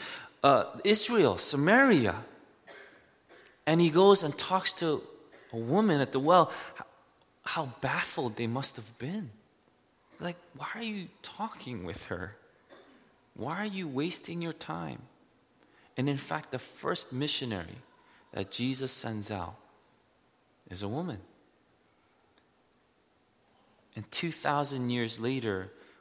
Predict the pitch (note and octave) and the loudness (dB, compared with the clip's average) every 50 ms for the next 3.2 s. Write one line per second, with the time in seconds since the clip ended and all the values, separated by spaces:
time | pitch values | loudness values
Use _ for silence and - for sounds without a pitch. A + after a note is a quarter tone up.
0 | _ - A2+ A2+ A#2 A#2+ A2+ G#2 - - - - - C3+ C3 C3 C3 B2 A#2 A2 | _ -10 -8 -4 -4 -4 -2 0 0 0 2 0 0 -2 -2 -2 -2 -2 -2 -2
1 | G#2 G#2 G2 F#2 G#2+ A2 A2 - - - - - - - - - _ _ _ _ | -4 -6 -6 -6 -4 -2 -2 -2 -2 -4 -6 -8 -12 -18 -20 -20 _ _ _ _
2 | _ _ _ - G#2+ - - - G#2 - - - - - B2+ A#2+ A#2+ A2+ A2+ - | _ _ _ -14 -12 -10 -8 -8 -8 -8 -10 -12 -14 -10 -8 -6 -6 -8 -8 -8
3 | - G2+ F#2+ G2+ | -8 -8 -8 -10